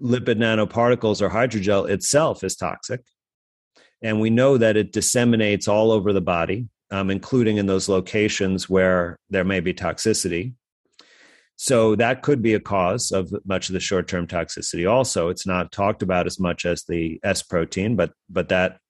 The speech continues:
is known also to be toxic. The, there's studies on that as well. And then there are undisclosed ingredients. And, you know, there have been a lot of rumor of graphene oxide. I don't believe there's any definitive,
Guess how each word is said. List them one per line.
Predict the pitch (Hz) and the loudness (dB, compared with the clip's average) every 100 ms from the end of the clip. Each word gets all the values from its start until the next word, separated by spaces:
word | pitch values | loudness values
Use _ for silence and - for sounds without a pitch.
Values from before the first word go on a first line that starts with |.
| _ | _
is | 95 90 | -8 -2
known | 98 92 92 90 | -2 0 -2 -4
also | 95 95 95 | -2 -2 -2
to | 87 | -4
be | 87 | -4
toxic. | - 87 82 - 62 _ _ | -4 -4 -4 -8 -10 _ _
The, | 90 85 - | -8 -8 -6
there's | 87 82 | -6 -6
studies | - 87 82 | -4 -4 -4
on | 85 80 | -6 -6
that | 80 78 | -6 -8
as | - | -8
well. | 80 80 117 - - - _ | -6 -6 -8 -14 -20 -20 _
And | 113 117 | -2 2
then | 143 | 4
there | 165 147 131 120 | 4 4 4 2
are | 110 110 - | -2 -2 0
undisclosed | 123 113 110 - 127 170 | 2 2 0 0 0 0
ingredients. | 117 95 90 90 71 55 - - - _ _ _ - | -2 -2 -2 -4 -6 -12 -14 -16 -18 _ _ _ -8
And, | 110 110 110 110 107 - | -2 0 2 0 -2 -4
you | 120 | 0
know, | 120 113 | 2 2
there | 113 | 2
have | 117 | 2
been | 120 | 4
a | 120 | 4
lot | 117 117 | 4 2
of | 104 | 2
rumor | 104 113 131 127 120 | 2 4 4 4 2
of | 98 | -2
graphene | 90 104 101 - 98 | 0 0 0 0 -2
oxide. | 92 101 - 117 117 98 | 0 -2 -2 0 2 2
I | 98 | 2
don't | 104 101 | 2 0
believe | 98 98 101 107 92 | 0 2 2 2 2
there's | 92 92 | 0 2
any | 92 90 90 85 | 0 0 0 -4
definitive, | 82 - - 110 107 113 120 127 131 - | -8 -8 -4 0 2 4 4 4 -2 -14